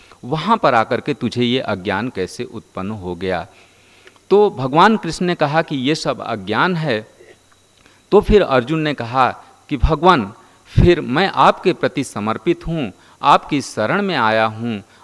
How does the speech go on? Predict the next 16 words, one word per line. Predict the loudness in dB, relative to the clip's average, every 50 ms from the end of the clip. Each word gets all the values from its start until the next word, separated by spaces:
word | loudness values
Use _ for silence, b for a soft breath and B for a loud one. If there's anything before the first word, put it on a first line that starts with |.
| b 2
आगे | 4 4 4 4 2 0
का | 2 2 2
मार्ग | 2 4 4 4 4 2 0 -4 -10 -8 -2 2
आप | 2 2 4 4 2
ही | 2 0 -6
बताएं।" | -6 -8 -6 -4 -6 -4 -4 -6 -8 -10 -16 b b b b b b b b _ 0
तो | 0 0
फिर | 0 -2 -4 -2
वहाँ | -2 -2 -2 -2 -4 -2
पर | -2 -4 -4
भगवान | -4 -8 -6 -2 -2 -2 -2 -4
कृष्ण | -8 -12 -16 -14 -14 -14 -12 -10
कहते | -10 -10 -10 -6 -6 -4
हैं | -4 -2 -2 -4 -4 -6 -6 -10 b b b b b b -10
कि | -8
"अर्जुन, | -6 0 2 2 2 2 0 0 0 0 -4